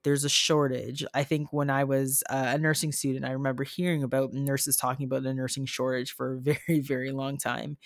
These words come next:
Now we're at this critical juncture where we're at the place where we're closing down hospitals.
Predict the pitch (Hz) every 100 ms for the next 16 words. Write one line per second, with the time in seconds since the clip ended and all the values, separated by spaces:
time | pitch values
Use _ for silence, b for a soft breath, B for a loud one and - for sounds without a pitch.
0 | B B B B B _ _ 160 160 156
1 | 170 170 151 - 139 135 - 139 - -
2 | - 156 156 151 139 135 135 135 - 131
3 | 135 B B B B 143 147 135 - 147
4 | - 139 - - 165 151 143 139 135 135
5 | 135 139 147 - - 160 160 185 180 156
6 | 147 139 135 123 - 147 139 - 170 -
7 | -